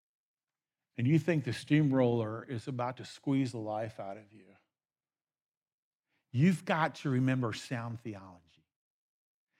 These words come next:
You've got to remember the promises of God. Uh, some of you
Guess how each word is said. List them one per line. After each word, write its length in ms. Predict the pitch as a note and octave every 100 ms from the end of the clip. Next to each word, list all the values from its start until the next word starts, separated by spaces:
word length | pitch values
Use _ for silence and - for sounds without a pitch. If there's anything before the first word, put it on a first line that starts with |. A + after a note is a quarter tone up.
| _ _
You've 240 | D3+ G#3+ F#3+
got 280 | G#3+ G#3 -
to 120 | F3
remember 1000 | C#3+ C#3+ C#3 C#3+ D3+ F3 E3+ B2+ A#2 A#2
the 140 | A2+
promises 1000 | - - - - - A3 G#3 - F#3 D3
of 100 | D#3 -
God. 120 | - - - _ _ _ _ _ _ _ _ _ _ _ _ _ _ _ _ _ _ _ _ _ _ _ _ _ _ _ _
Uh, 200 | - A2+ A#2
some 240 | - F#3
of 160 | E3 C3
you 260 | C3+ A#2